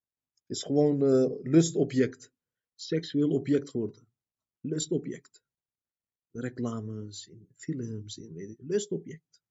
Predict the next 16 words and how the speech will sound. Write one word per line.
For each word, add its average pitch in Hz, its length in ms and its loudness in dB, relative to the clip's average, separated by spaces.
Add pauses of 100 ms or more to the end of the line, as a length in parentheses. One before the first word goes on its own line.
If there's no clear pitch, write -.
(500)
Ze - 140 -8
wordt 131 180 -2
gebruikt 135 500 0 (320)
in 127 140 -6
de 123 60 -2
filmindustrie. 143 920 0 (140)
En 120 140 -4
we 127 100 2
zien 180 240 4
het. 185 160 6
Je, - 180 -6
kijk 185 200 0
maar, 196 160 2
lezen 185 220 6
jullie 180 300 2
niet. - 160 -18